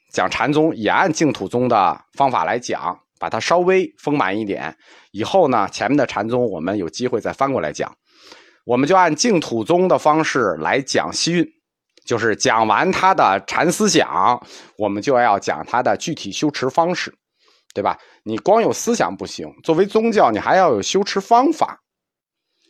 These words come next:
西运的修持方法呢，他比他的祖师更加强调的是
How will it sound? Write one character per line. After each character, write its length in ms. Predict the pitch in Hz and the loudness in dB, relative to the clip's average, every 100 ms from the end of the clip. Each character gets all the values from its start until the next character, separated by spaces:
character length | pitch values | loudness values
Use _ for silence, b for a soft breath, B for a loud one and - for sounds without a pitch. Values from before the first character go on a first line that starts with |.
| b b b b b - | b b b b b -6
西 240 | - 254 | 0 2
运 160 | 285 269 | 4 4
的 100 | 165 | 4
修 200 | - 151 | 2 0
持 120 | 156 | 2
方 240 | 151 143 | 2 2
法 220 | 135 95 78 | 2 -2 -2
呢， 260 | 87 87 90 _ _ _ _ _ _ _ _ b b b b | -2 -2 -4 _ _ _ _ _ _ _ _ b b b b
他 140 | - | 0
比 100 | 214 | 2
他 140 | 160 220 | 2 2
的 100 | 226 | 2
祖 180 | - | 0
师 360 | 110 - 220 220 - b b - - _ _ | -2 0 0 -2 -8 b b -20 -20 _ _
更 220 | 254 185 | 2 2
加 260 | 147 190 196 | 4 2 2
强 400 | - - 90 139 | -2 -2 -2 0
调 220 | 175 113 | 2 2
的 160 | 95 | 2
是 400 | 90 - 104 85 | -4 -4 -4 -6